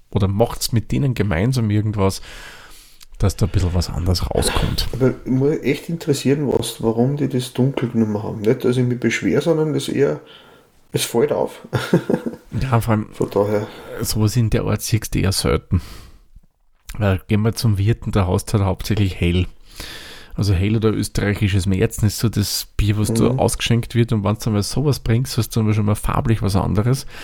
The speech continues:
Speaker 1: Und vielleicht
Speaker 2: Mhm.
Speaker 1: erregt es auch mehr dann die Leute zum Kosten. Also sagen, „Ha, was ist das für Bier? Das kenn ich ja gar nicht.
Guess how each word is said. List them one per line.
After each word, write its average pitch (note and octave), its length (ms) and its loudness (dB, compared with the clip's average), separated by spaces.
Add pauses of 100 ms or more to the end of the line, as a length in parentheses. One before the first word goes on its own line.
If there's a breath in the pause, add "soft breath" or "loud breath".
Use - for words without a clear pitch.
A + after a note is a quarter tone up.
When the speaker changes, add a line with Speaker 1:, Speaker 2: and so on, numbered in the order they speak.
(500 loud breath)
Speaker 1:
Und G#2+ 100 2
vielleicht A2+ 300 0
Speaker 2:
Mhm. A#2 80 6
Speaker 1:
erregt A#2 380 2
es G#2+ 120 2
auch A2+ 80 2
mehr G#2 280 2
dann G#2+ 1040 -2
die - 80 2
Leute G#2+ 460 2
zum A2 460 0 (120)
Kosten. - 460 0
Also G2 100 2
sagen, G2 180 0
„Ha, - 140 -4
was - 140 -6
ist - 180 -2
das - 100 0
für - 200 2
Bier? A2 240 -2
Das G#2 240 -2
kenn - 340 -2
ich A#2 160 0
ja A#2 80 4
gar A2 280 0
nicht. B2 340 -2